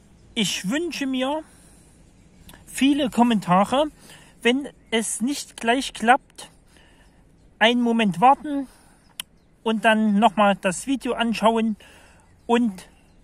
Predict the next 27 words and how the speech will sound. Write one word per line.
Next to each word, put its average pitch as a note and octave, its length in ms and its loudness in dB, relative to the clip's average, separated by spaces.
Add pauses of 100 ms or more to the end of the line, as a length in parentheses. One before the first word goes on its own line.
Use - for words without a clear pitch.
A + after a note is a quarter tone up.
(200)
die F#3+ 60 -4
Kommentare F#3 580 2
schreiben. E3 580 -4 (300)
Manchmal A3 340 2
dauert A3 320 4
es - 460 -8 (140)
etwas, G#3 420 -2
bis - 340 -6
es F3+ 380 -6
freigeschalten F#3 840 -2
wurde F#3+ 280 -2
von E3+ 340 -2 (520)
mir. E3+ 380 4 (1700)
Da E3+ 220 2
ich F#3 180 -6
diese F#3+ 480 -4
Videos A3 440 -4
immer A#3 380 -2 (460)
extra, A3 640 -4 (1080)
ähm, F#3+ 520 2
wie F3 60 -4
soll G3 180 -6
ich E3+ 100 -6
sagen, F#3+ 320 -2
was D3+ 160 -10
muss G#3 220 -8
ich? - 400 -18